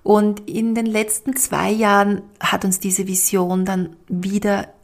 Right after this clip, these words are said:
eingeholt, ja. Wir haben uns immer wieder erinnert an unsere Anfangsideen, die wir hatten, und die Vision hat uns einfach nicht ausgelassen. Und dann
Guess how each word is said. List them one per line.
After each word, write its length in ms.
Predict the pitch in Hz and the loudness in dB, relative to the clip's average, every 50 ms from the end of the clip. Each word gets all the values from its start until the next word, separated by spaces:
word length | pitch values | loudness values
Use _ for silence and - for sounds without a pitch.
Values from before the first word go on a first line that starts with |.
| _ | _
eingeholt, 1200 | - 180 180 185 196 202 196 190 - - 190 185 - - - 190 185 180 175 165 165 - - - | -2 0 2 2 2 2 0 0 -2 0 0 0 0 0 4 6 6 6 6 2 -2 -8 -10 -8
ja. 340 | - 185 190 208 220 226 220 202 | -6 -4 -4 -2 -2 -4 -4 -4
Wir 160 | 196 190 196 | -4 -4 -4
haben 140 | 190 190 185 | -4 -4 -4
uns 140 | 185 185 - | -4 -4 -4
immer 200 | 202 202 208 202 | -4 -4 -4 -4
wieder 140 | 202 190 185 | -4 -4 -4
erinnert 460 | 185 185 208 214 214 214 214 202 202 | -4 -2 -2 -2 -2 -2 -4 -4 -4
an 100 | 190 185 | -4 -2
unsere 360 | 185 185 - - - 190 190 185 - - - - - - - - | 0 0 0 0 0 -2 -6 -8 -12 -20 -20 -20 -20 -20 -8 -4
Anfangsideen, 1080 | - 190 202 214 214 - - 214 208 202 202 - - 190 190 - 185 185 190 196 202 | -2 0 2 2 0 0 -2 -2 -2 -2 -2 -2 -4 -6 -4 -2 -2 0 0 0 -2
die 160 | 202 202 190 190 | -4 -6 -6 -6
wir 280 | 196 190 175 - - | -6 -6 -6 -6 -4
hatten, 420 | 196 185 - - - 202 196 190 - | -6 -6 -8 -8 -8 -6 -6 -6 -6
und 360 | - 185 180 180 185 190 - - - - - - - - _ _ - - | -6 -6 -6 -6 -6 -8 -12 -18 -20 -20 -20 -20 -20 -20 _ _ -6 -4
die 80 | 202 | -2
Vision 340 | 214 202 - - 202 185 180 | -2 -2 0 0 -2 -2 -2
hat 120 | 180 185 | -4 -2
uns 140 | 185 180 - | -2 -2 -2
einfach 300 | - - 180 - 190 - | -4 -6 -12 -12 -12 -12
nicht 200 | 190 185 - - | -12 -12 -10 -8
ausgelassen. 720 | - - - - - - - - - - - - 196 190 - - - - - - - - - _ _ - | -8 -6 -6 -8 -8 -12 -14 -10 -8 -8 -8 -8 -8 -12 -16 -18 -20 -20 -20 -20 -20 -20 -20 _ _ -4
Und 200 | - 202 202 190 | -2 -2 0 0
dann 220 | 185 185 220 285 | 0 0 0 0